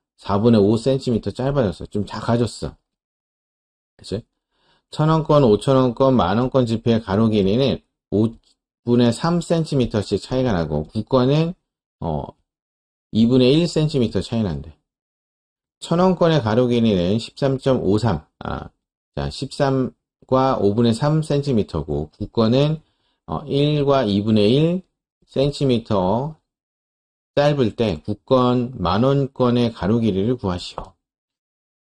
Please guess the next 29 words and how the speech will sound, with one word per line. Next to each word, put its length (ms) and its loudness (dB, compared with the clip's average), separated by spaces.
어, 240 -16
뭐 140 -4
이렇게 160 -8
목-, 140 -12
복잡해. 340 -6
우리 260 -4
좋아하는, 840 0
좋아하는지 300 -2
모르겠지만, 680 -6
뭐 220 -6
농구 380 2
게임, 340 0
그죠? 440 -8
거기도 240 -2
지폐 340 -2
들어가는데, 840 0
그치? 260 -10
자, 200 -4
신권에서 580 0
국권으로 520 0
바뀌면서 680 0
이것도 380 2
인식해야 520 0
되는 240 0
거니까 340 -2
이걸 180 0
다 280 -10
바꾼 340 0
거야. 380 -2